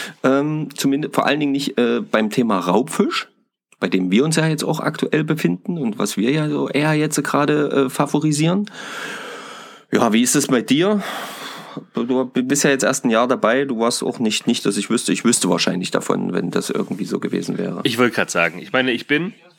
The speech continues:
Speaker 2: heute ist der zehnte Mai, in drei Tagen ein Jahr lang im Besitz meiner Fischereierlaubnis,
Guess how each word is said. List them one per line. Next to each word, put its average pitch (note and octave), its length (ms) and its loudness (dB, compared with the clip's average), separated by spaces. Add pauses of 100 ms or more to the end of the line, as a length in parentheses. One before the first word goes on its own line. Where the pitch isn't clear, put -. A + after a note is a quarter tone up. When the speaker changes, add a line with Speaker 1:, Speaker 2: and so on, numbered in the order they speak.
(160)
Speaker 2:
heute D#3+ 300 0
ist - 180 -4
der G2+ 100 -4 (120)
zehnte G#3 440 0
Mai, E3+ 420 -2 (120)
in B2 220 -2
drei A#2 320 0
Tagen A#2+ 560 -4 (540)
ein C3+ 360 2
Jahr A2 240 4
lang A2+ 200 0
im G2 180 -6
Besitz G#2 480 -6
meiner E2+ 500 -2
Fischereierlaubnis, A#2+ 1800 -2